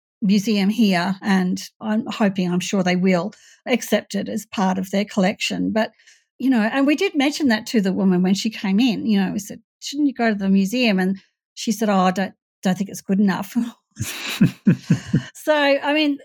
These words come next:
Speaker 1: this same company who made these dresses, uh, have actually got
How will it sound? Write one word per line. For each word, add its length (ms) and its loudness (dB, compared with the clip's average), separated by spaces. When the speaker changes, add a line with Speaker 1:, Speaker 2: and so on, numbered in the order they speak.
Speaker 1:
this 260 0
same 680 0
company 480 2
who 280 2
made 360 0
these 180 0
dresses, 880 -2
uh, 160 0
have 320 2
actually 400 0
got 280 0